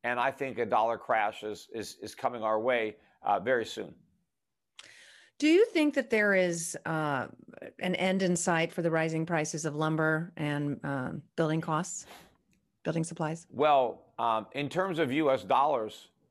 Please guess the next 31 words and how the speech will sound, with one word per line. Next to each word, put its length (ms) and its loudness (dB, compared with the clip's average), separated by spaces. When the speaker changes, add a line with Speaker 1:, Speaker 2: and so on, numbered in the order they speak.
Speaker 1:
probably 480 -2
not. 380 0
Um, 280 0
but 360 0
yes, 380 -2
in 140 -12
terms 280 -4
of 160 -8
gold, 480 2
sure, 480 -2
the 60 -6
prices 500 -2
are 60 -4
going 280 -4
to 60 -10
come 280 -6
down. 380 -2
But 220 2
I 120 2
think 200 -4
it's 120 0
gonna 140 -2
be 100 0
a 60 2
while 440 4
before 400 -2
we 120 -6
see 220 -6
the 100 -6
price 440 -2
of 180 -6